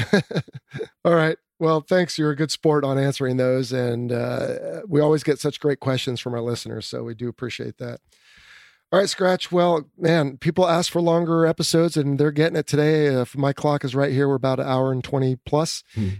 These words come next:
Speaker 1: and this has been really fascinating. And for me, I just love to learn new things, and you always feel like you know certain things 'cause you're in the industry, but I really didn't know a lot of what you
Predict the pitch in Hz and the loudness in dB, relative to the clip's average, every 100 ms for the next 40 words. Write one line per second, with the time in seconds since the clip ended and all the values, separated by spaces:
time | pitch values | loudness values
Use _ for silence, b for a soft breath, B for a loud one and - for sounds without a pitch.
0 | - 123 127 143 165 156 135 131 135 127 | -4 -2 -2 0 -2 -2 -2 0 0 -2
1 | - 120 123 127 123 120 131 147 - 185 | -2 -2 -2 -2 -2 0 0 0 0 0
2 | 269 220 196 - B B B - 165 196 | 2 2 0 -6 B B B 0 2 2
3 | 170 - 151 147 156 165 170 160 - 151 | -2 -4 -2 0 0 0 0 0 -2 0
4 | 160 - 139 151 151 139 123 - 175 233 | 0 0 0 0 0 -2 -4 -8 -12 -6
5 | 165 175 185 - 175 170 160 151 135 135 | 0 2 2 0 0 2 0 -2 0 0
6 | 156 151 156 139 147 156 - 127 135 147 | 0 -2 -4 -2 -2 -2 -2 -4 -2 0
7 | 160 135 196 160 - 117 113 120 - B | 0 0 0 -2 -6 -8 -6 -6 -8 B
8 | B B 135 165 160 151 135 147 131 135 | B B 2 4 4 2 2 0 2 0
9 | 139 135 143 135 127 | 0 -4 -2 -4 -4